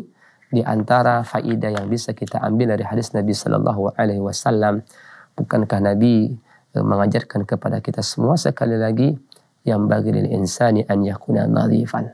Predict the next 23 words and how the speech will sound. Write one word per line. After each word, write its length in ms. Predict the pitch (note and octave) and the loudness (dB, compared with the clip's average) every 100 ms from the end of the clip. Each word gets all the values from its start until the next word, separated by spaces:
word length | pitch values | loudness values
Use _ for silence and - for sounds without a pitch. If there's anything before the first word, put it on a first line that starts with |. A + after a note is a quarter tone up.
| - - | -14 -6
Hadis 320 | - C3 - | 0 0 2
ini 240 | C#3+ E3+ F3 - - - _ _ - | 2 4 2 -6 -20 -20 _ _ -4
pada 240 | - A2+ | 0 0
intinya 640 | B2+ A2+ A2+ D#3+ B2 B2+ D3 | 2 2 4 4 4 4 4
mengajak 560 | G#2 G#2+ G#2 A#2+ C#3+ | 2 0 0 0 0
kepada 320 | A#2 B2 G#2+ | -6 -4 -4
kita 240 | - A2 G#2 | -4 -6 -6
semua 400 | - A2 A#2 - | -4 -2 0 0
agar 240 | G#2+ A2 | -2 -2
kita 240 | A2 G#2+ G#2+ | -2 -2 -2
menjadi 400 | G#2 G2+ G#2+ G#2+ | 0 0 0 0
orang 240 | G#2+ G#2+ G2+ | 0 0 0
yang 160 | F#2+ | -2
bersih. 560 | G2 G2+ - - A#2+ - _ _ - - - _ - | -2 -2 -4 -2 -4 -6 _ _ -20 -20 -20 _ -2
Nah, 240 | - A#2 - _ - _ | 0 0 -6 _ -20 _
begitulah 560 | C#3 C#3+ F3+ G#3 E3 | 2 2 2 0 0
di 80 | B2+ | 0
zaman 400 | A2+ A2+ B2+ A2 | 0 2 2 2
Nabi 160 | G#2+ A#2+ | 2 0
sallallahu 560 | - A2 A2 G2 G2+ | 0 0 0 0 -2
alaihi 240 | - G#2+ G2+ | 0 0 0
wasallam, 560 | G2+ - A#2 A#2+ A2 _ _ _ _ _ _ | -2 -2 -2 -4 -8 _ _ _ _ _ _
mereka 680 | C3 A#2 A2 - C3 C3+ | 0 2 2 2 2 2